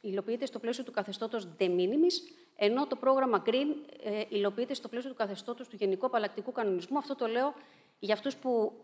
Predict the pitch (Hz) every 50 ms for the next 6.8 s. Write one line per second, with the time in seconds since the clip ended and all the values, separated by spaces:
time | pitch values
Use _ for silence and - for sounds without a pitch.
0 | - _ - 240 254 254 285 254 240 214 202 254 247 254 - - 208 202 214 220
1 | 226 226 240 220 233 233 208 190 180 175 175 180 - - - 190 - 190 - -
2 | 196 185 208 233 226 220 220 208 - - 196 190 196 208 220 220 214 196 196 175
3 | 185 214 233 247 254 254 247 233 214 214 202 202 196 190 185 220 226 220 233 240
4 | 233 - - - - _ _ _ 214 208 208 226 220 214 - - - - - _
5 | _ _ _ _ _ - - - _ 226 220 - 240 233 233 226 220 196 196 220
6 | 226 220 220 202 202 214 208 - 233 233 226 233 - - -